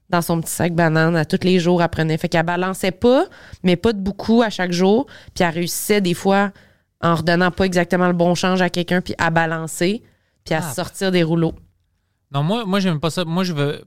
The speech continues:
Speaker 2: j'aime pas quand le monde volait. Il y avait des vols drôles quand même.
Speaker 1: Ouais.
Speaker 2: Il y avait un gars, Jeffrey. J'espère qu'il regarde pas ça. Eh, il va regarder ça. Euh,
Speaker 1: Il va
Speaker 2: quand on
Speaker 1: regarder ?
Speaker 2: travaille- C'est sûr. Euh, ben,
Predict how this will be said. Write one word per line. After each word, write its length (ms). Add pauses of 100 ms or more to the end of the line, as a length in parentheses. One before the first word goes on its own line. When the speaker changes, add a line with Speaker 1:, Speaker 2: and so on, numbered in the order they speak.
(260)
Speaker 2:
j'aime 260
pas 120
quand 180
le 80
monde 260
volait. 280
Il 100
y 60
avait 160
des 140
vols 400
drôles 400
quand 160
même. 260
Speaker 1:
Ouais. 280
Speaker 2:
Il 40
y 40
avait 160
un 140
gars, 300
Jeffrey. 480 (240)
J'espère 320
qu'il 140
regarde 260
pas 140
ça. 200
Eh, 40
il 60
va 100
regarder 260
ça. 80 (500)
Euh, 120
Speaker 1:
Il 40
va 60
Speaker 2:
quand 60
on 20
Speaker 1:
regarder ? 300
Speaker 2:
travaille- 160 (140)
C'est 200
sûr. 220
Euh, 220
ben, 260